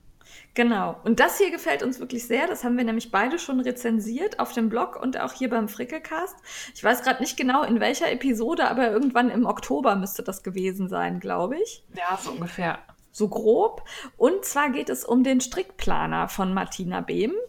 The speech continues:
Speaker 1: die ihr auch alle als Strickmich kennt.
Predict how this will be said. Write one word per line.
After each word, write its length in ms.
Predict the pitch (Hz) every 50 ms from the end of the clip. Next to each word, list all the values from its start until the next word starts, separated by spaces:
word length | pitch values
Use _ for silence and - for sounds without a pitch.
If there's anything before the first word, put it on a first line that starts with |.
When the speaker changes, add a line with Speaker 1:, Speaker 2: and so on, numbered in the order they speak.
| - -
Speaker 1:
die 160 | 240 247 -
ihr 200 | - 220 208 -
auch 180 | 208 214 - -
alle 420 | - 226 233 233 226 226 - -
als 260 | 202 208 202 202 -
Strickmich 540 | - - 269 254 - - 190 185 175 - -
kennt. 420 | - - 185 202 233 427 - -